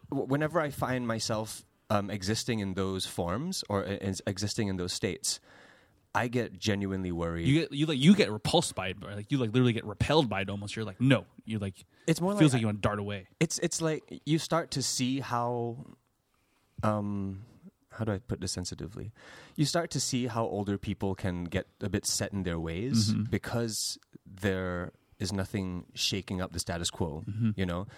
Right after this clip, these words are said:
Speaker 1: And I guess past a certain age in your life, you just don't want shit to shake up anymore.
Speaker 2: Yeah,
Speaker 1: <laughs> So I think
Speaker 2: yeah.
Speaker 1: that's
Speaker 2: Well,
Speaker 1: fair
Speaker 2: I think,
Speaker 1: enough.
Speaker 2: I think that's true. I also think there's something, there's something to be said about generational change. It's just, like, that's
Speaker 1: Mm.
Speaker 2: just not the millennial way of viewing the world.
Speaker 1: Yeah.
Speaker 2: Where it's very much a boomer, like, you know, get that nuclear family, get happy, get that job,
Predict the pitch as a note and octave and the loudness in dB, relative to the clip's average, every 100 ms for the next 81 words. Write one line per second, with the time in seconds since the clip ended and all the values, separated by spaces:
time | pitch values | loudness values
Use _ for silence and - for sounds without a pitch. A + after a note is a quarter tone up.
0 | - - D#3+ F3+ G3+ F#3+ - C#3+ C#3 A2 | -14 -2 0 0 -2 -2 -2 -4 -2 -2
1 | - G2+ G2 F#2 F2+ F2+ E2+ E2 E2 E2 | -2 -2 -2 -2 -2 0 -2 -2 -4 -2
2 | E2+ - F2 - E2+ E2 - - E2+ - | -4 -2 -4 -2 -4 -2 -4 -4 -6 -4
3 | E2 E2 E2+ F2 F2 G#2+ - D#3 D3 G#2 | -4 -4 -4 -2 0 0 0 0 0 -2
4 | F#2+ B2 - - G#2 G2+ F#2+ F#2+ C3+ F#3+ | 0 0 0 0 0 2 0 0 4 4
5 | C4 A#3 E3 F3+ - - D#3+ D#3 E3+ F3 | 4 2 4 2 2 6 12 12 12 6
6 | F#3+ G#3+ G3 E3 D3+ C#3 C#3+ B2+ B2 D3 | 2 -2 -2 -2 -2 0 0 0 2 2
7 | C3 A#2+ A2 A2 A2 G#2+ G#2 G#2 A2+ A2 | 2 0 0 0 0 0 -2 -2 -2 -4
8 | - G#2+ A#2 C#3+ - A#2+ A2+ A#2+ G2+ B2+ | -4 -4 -4 -6 -6 -2 0 2 2 2
9 | C3+ B2 A#2 A2 A2 G#2+ G#2+ G#2+ G#2 G2 | 2 0 -2 -2 0 0 0 0 -2 0
10 | G#2 G2+ F#2 F#2 G2+ B2 C#3+ - G#2+ F2 | 0 2 0 -2 0 0 -4 -10 -6 -4
11 | E2 A#2 - C3 B2 A2 G2+ A2+ G#2+ G#2 | -2 -2 2 2 4 2 6 8 8 6
12 | G2 G2+ - G2 F#2+ G#2 A2+ A2 A2 G#2+ | 4 0 -2 -4 -4 -6 -2 -2 0 -2
13 | A2+ G2+ G2+ G#2 G2+ G2 G#2+ G2+ G2 G#2 | -2 -4 -4 -4 -4 -4 -6 -6 -8 -8
14 | F#2+ F#2 G2+ G2 G2 G2 | -8 -8 -4 -2 -2 -4